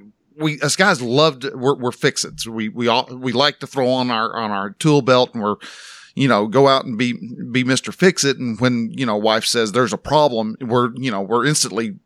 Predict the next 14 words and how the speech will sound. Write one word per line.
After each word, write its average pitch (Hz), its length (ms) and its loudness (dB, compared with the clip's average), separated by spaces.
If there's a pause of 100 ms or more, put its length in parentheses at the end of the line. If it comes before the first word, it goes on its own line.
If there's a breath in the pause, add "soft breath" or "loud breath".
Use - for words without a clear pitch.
(140)
going 143 240 4
into, 117 260 0
wanting 123 280 0
to 104 40 -6
go 123 180 4
into 104 140 0
action 104 340 -2
mode 98 220 -2
and, 90 100 -10
"Let's 151 180 2
get 190 180 0
that 151 160 -2
fixed." 127 340 -2
And 113 160 -8